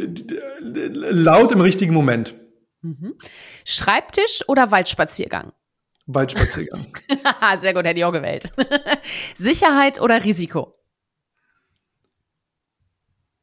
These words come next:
Speaker 1: D-, durchdachtes Risiko, äh, ri-, gemanagtes Risiko.
Speaker 2: Okay.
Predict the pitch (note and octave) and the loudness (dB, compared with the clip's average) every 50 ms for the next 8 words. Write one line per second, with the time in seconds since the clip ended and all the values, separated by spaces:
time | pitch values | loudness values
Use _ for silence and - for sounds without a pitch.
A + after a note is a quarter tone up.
0 | _ _ _ - F3+ C#3 - - - F3+ C#3 F#3+ G3+ - - - G#3 G3+ G3+ - | _ _ _ -10 -8 -8 -8 -8 -8 -4 -2 0 0 0 0 0 0 0 0 0
1 | - F#3 - - E3 F3+ F3+ D#3+ E3 D#3+ - - C#3 C3+ B2 B2 C#3 - E3+ D#3 | -4 -4 -4 -2 0 0 0 0 -2 -4 -4 -4 -4 -4 -2 -4 -4 -2 -2 0
2 | D3 D3 F#3 G#3 F3+ D3+ C3+ E3 D#3 E3 F#3+ G3+ G3 - F3 - - D#3+ C3 B2+ | 0 0 0 -2 -2 0 0 2 4 4 2 2 0 -2 -4 -4 -4 -4 -2 -4
3 | B2+ - - C3+ C3 - - _ _ _ _ _ _ _ _ _ _ _ F#3+ F#3+ | -6 -8 -10 -12 -14 -14 -16 _ _ _ _ _ _ _ _ _ _ _ -6 -6
4 | - - F#3+ D#3+ - - - | -2 0 0 0 0 -2 -4